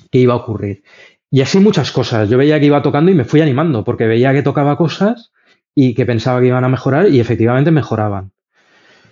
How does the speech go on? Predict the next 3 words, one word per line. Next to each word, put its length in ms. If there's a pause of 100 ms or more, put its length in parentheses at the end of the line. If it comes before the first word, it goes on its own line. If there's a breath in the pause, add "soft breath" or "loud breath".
(340 soft breath)
Eh, 720 (360)
hasta 320
que, 560